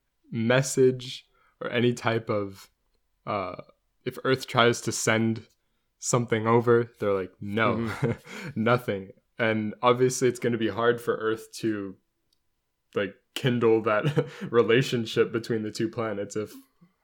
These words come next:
Speaker 1: one of them
Speaker 2: Mm-hmm.
Speaker 1: is just refusing, uh, all communications. And
Speaker 2: We have, uh,
Speaker 1: uh,
Speaker 2: we have gone quite far off from the topic.
Speaker 1: I know, but it's fine,
Speaker 2: <laughs>
Speaker 1: though.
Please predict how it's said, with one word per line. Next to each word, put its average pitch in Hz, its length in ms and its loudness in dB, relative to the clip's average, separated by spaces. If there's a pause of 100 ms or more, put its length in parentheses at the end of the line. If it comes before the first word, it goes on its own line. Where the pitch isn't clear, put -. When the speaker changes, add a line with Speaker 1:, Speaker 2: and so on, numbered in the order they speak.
(140)
Speaker 1:
one 110 180 0
of 110 80 2
them 107 100 0
Speaker 2:
Mm-hmm. 104 80 -4
Speaker 1:
is 98 200 -10
just - 500 -6
refusing, 107 720 -4 (840)
uh, 101 220 -4
all 113 220 0
communications. 110 1040 -6 (920)
And 131 260 2
Speaker 2:
We 127 140 0
have, 131 320 -2
uh, 71 240 -4 (120)
Speaker 1:
uh, - 120 -8
Speaker 2:
we 113 100 -4
have 117 160 -6
gone 110 300 -4
quite 120 720 -4
far 110 560 -2
off - 460 -8 (320)
from - 280 -6
the 107 100 -4
topic. 120 240 2
Speaker 1:
I 160 100 8
know, 117 200 6
but 117 180 6
it's 170 160 4
fine, 113 300 2
Speaker 2:
<laughs> - 0 -
Speaker 1:
though. 131 60 2